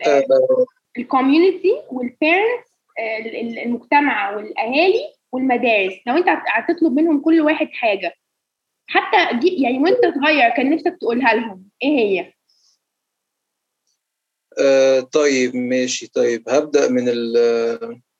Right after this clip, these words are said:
Speaker 2: آه، هبدأ من المدرسة، ماشي، دي المدرسة أول حاجة.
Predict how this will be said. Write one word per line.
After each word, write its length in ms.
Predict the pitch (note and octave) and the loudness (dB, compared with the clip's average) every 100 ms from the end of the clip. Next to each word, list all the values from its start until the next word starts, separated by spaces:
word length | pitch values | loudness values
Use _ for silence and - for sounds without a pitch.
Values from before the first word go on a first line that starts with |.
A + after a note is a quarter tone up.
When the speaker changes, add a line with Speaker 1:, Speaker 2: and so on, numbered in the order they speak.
| _ E3 - | _ -14 -2
Speaker 2:
آه، 360 | C3 B2+ B2 B2 | 2 2 2 2
هبدأ 340 | C3 C#3 D#3 | 0 2 2
من 500 | C#3 C3 B2+ B2+ A#2+ - _ _ _ _ _ D#3 | 2 0 0 0 -4 -14 _ _ _ _ _ -2
المدرسة، 480 | C#3 C3 D3 - | 2 2 2 2
ماشي، 420 | D3 C#3+ - F3+ - - | 0 -2 -4 -10 -12 -8
دي 180 | B2+ B2+ | -2 -2
المدرسة 400 | B2+ B2 - C3+ | 0 0 2 2
أول 160 | D3 | 2
حاجة. 400 | - C#3 C#3+ F#3 | 2 2 2 -2